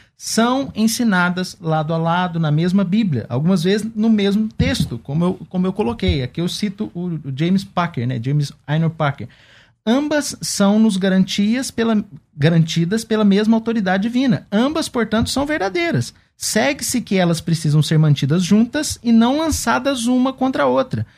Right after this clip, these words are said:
O homem é um agente moral responsável, ainda que seja também divinamente controlado. O homem é divinamente controlado, ainda que seja também um agente moral responsável. A soberania de Deus é uma realidade, assim como a responsabilidade humana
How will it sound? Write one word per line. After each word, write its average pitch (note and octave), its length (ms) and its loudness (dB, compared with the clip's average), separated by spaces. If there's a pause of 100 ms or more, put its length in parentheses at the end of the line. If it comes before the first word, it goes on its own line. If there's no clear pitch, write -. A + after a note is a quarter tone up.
(180)
O G#3+ 200 4
homem A3+ 480 4
é G#3 120 0
um G#3+ 120 4
agente F3+ 680 2
moral E3 460 4
responsável, G3 760 0
ainda G3+ 440 2
que - 100 -14
seja F3+ 300 0
também G3 360 2
divinamente A3+ 720 0
controlado. G3+ 680 0 (260)
O B3 180 2
homem C4 540 2
é C4 120 2
divinamente B3+ 960 0
controlado, A#3+ 880 2
ainda F#3 560 4
que G#3 120 -2
seja E3+ 360 0
também F3 340 2
um F3+ 100 4
agente D#3+ 380 2
moral E3+ 240 2
responsável. G#3 580 0
A C#3+ 40 4
soberania A3 460 2
de A#3 100 0
Deus G#3+ 240 2
é - 20 2
uma A3 120 4
realidade, G3+ 440 2
assim A3 340 0
como A3+ 240 2
a A3 40 0
responsabilidade G3+ 600 -2
humana G3 300 2